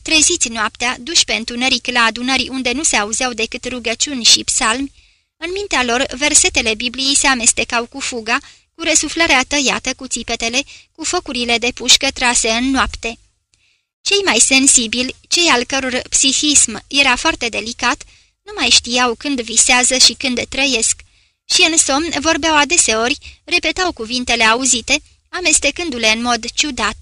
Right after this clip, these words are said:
Părinții care nu adormiseră încă sau se treziseră la auzul gleșcioarelor lor, ascultau și spuneau: „Copilul prorocește.”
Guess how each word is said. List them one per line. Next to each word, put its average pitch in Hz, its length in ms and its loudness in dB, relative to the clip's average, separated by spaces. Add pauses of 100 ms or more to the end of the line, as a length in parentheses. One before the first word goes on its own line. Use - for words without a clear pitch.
(1160)
Părinții 392 440 0
care 262 220 4
nu 302 140 0
adormiseră 240 640 0
încă 233 360 0
sau 240 280 2
se 269 160 2
treziseră 247 580 0
la 226 160 2
auzul 240 360 0
gleșcioarelor 247 760 0
lor, 240 300 -2 (300)
ascultau 262 600 -4
și 233 200 2
spuneau: 226 520 -2 (960)
„Copilul 349 480 -2
prorocește.” 269 880 0